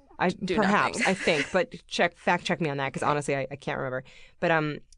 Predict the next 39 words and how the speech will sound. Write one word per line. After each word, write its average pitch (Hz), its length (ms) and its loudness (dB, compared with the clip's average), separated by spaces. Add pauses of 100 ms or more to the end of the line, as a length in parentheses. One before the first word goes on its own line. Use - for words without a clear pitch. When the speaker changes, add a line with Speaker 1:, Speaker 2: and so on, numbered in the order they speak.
(100)
Speaker 1:
she - 200 -4
would 175 120 0
draw 170 560 4
a - 60 -2
bunch 180 220 0
of 180 80 -10
bugs, 147 420 0
and 147 200 -6
she 156 160 -4
had, 139 360 -2
she - 200 -8
did 151 120 -10
a 151 40 -4
lot 135 200 0
of, 147 140 -2
like, 135 340 -4 (960)
research 170 540 0
on 151 180 -2
them. 135 280 -2 (400)
But 170 320 0 (160)
it 175 60 0
was 165 180 0
really 185 280 4
scandalous 185 580 2
because 156 320 -6
bugs 156 520 0 (160)
had 156 180 -2
a 143 60 -2
terrible 180 400 2
reputation 165 520 -2
because 151 260 -4
they 156 120 0
were 143 140 0
colloquially 180 640 0
called 143 420 2 (360)
beasts - 420 -6
of 151 160 -4
the 143 100 -2
devil. 139 480 -2